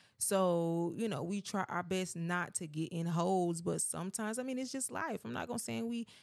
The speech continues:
got all of everything together. We don't, you know, I still make payment arrangements and I'm per-,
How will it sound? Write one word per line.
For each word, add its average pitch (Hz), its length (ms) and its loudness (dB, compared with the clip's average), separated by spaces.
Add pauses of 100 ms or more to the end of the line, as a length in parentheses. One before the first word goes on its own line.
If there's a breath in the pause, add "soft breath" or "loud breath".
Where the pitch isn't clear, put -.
(160 loud breath)
got 226 180 2
all 226 320 0
of 220 140 -2
everything 226 560 -2
together. 233 580 2
We 262 180 2
don't, 247 480 2
you 254 140 -4
know, 262 220 -2
I 269 100 -2
still 269 300 -2
make 247 180 -4
payment 247 300 -2
arrangements 247 520 -2
and 247 80 -2
I'm 269 140 -2
per-, 269 160 -2